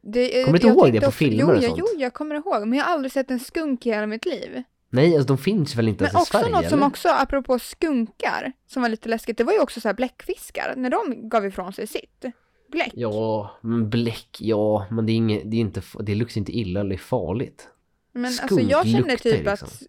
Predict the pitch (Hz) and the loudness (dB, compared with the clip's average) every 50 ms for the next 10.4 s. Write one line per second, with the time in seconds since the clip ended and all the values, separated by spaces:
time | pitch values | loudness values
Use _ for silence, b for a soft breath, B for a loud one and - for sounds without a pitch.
0 | _ _ _ - 226 233 226 233 - - - - - - - 339 269 220 226 254 | _ _ _ -8 -6 -6 -6 -6 -8 -12 -16 -18 -12 -6 -4 -2 -2 -2 -2 -6
1 | 311 - _ - - - - - - 247 233 - 359 - - - - - - - | -8 -10 _ -20 -20 -20 -20 -14 -12 -10 -8 -6 -6 -8 -8 -12 -16 -14 -12 -12
2 | - - - 233 - 247 233 233 339 359 294 233 220 208 - - - 240 254 262 | -10 -10 -10 -8 -6 -6 -6 -6 -4 -4 -4 -4 -4 -6 -10 -10 -8 -6 -4 -4
3 | 330 339 277 247 226 208 208 - - - 403 - - - - - - - - - | -4 -4 -4 -4 -4 -4 -6 -6 -6 -6 -6 -6 -8 -12 -14 -12 -12 -12 -12 -12
4 | - - - - _ _ _ _ _ _ _ _ _ - 95 95 - 139 143 127 | -12 -14 -14 -16 _ _ _ _ _ _ _ _ _ -8 -8 -4 -2 -2 -2 0
5 | 107 98 92 95 92 90 - 95 98 - - - - - - - - 98 107 127 | -2 -2 -2 -2 -2 -4 -6 -8 -10 -8 -10 -12 -12 -14 -18 -20 -10 -4 -2 -2
6 | 139 127 107 95 92 92 92 - - - - _ _ _ - 107 110 110 113 - | 0 0 -2 -2 -2 -2 -4 -4 -8 -12 -20 _ _ _ -4 -4 -4 -4 -4 -6
7 | 110 - 113 113 98 90 92 - - 139 - - - 85 - - - _ _ _ | -6 -4 -2 -2 -2 -2 -2 -4 -4 -8 -8 -10 -12 -10 -10 -12 -18 _ _ _
8 | _ _ _ _ _ - 254 240 - - 311 294 254 - - - _ _ _ _ | _ _ _ _ _ -16 -16 -14 -12 -10 -10 -10 -10 -12 -14 -18 _ _ _ _
9 | _ _ _ _ _ - - 254 233 233 226 220 220 - 269 240 214 208 - - | _ _ _ _ _ -8 -8 -6 -4 -4 -4 -4 -2 2 2 2 2 2 -2 -4
10 | - - - 240 - - - - | -8 -10 -10 -12 -14 -18 -20 -20